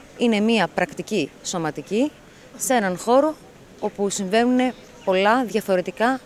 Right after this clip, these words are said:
πράγματα. Τροφοδοτούμαστε, ε, κινησιολογικά μέσα από το περιβάλλον μας, από τους ήχους, από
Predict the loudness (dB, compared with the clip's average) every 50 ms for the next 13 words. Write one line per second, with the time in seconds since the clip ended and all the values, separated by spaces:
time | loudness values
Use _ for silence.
0 | -4 2 2 2 2 2 -2 -6 -6 -8 -12 -14 -14 -18 -20 -20 -20 -20 -20 -20
1 | -10 -8 -8 -4 -2 -2 -2 -2 -2 -2 0 0 0 0 -2 -2 -2 -2 -2 -2
2 | -6 -10 -18 -20 -20 -20 -20 -10 -6 -4 -4 -4 -2 -4 -4 -2 0 0 2 2
3 | 2 0 0 0 0 2 2 0 -2 -6 -8 -8 -4 -4 -4 -2 -2 -4 -4 -2
4 | -2 0 0 0 0 0 -2 -4 -4 -2 -2 -2 -2 0 0 0 0 0 -2 -2
5 | -4 -4 -6 -6 -8 -6 -6 -6 -8 -8 -10 -8 -6 -6 -6 -4 -4 -6 -6 -6
6 | -8 -14 -10 -10 -10 -4 -2 0 0 2 0 0